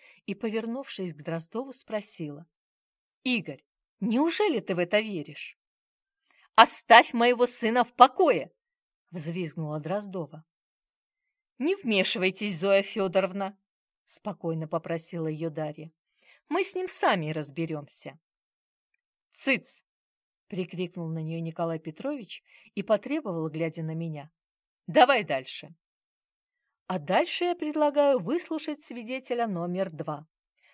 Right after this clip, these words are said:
самого Михаила Антоновича Морозова, сказала я и снова включила диктофон. В каминной зазвучал голос Морозова.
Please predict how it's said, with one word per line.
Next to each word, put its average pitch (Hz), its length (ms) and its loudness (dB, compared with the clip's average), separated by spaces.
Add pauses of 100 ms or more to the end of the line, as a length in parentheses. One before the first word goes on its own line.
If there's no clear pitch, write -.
самого 254 580 2
Михаила 208 540 0
Антоновича 170 640 -4
Морозова, 156 640 -6 (580)
сказала 156 520 -6
я 190 260 -6 (140)
и 190 80 -10
снова 202 400 -6
включила 165 580 -8
диктофон. 160 720 -12 (720)
В - 140 -20
каминной 262 560 -4
зазвучал 240 600 -8
голос 156 460 -8
Морозова. 156 720 -10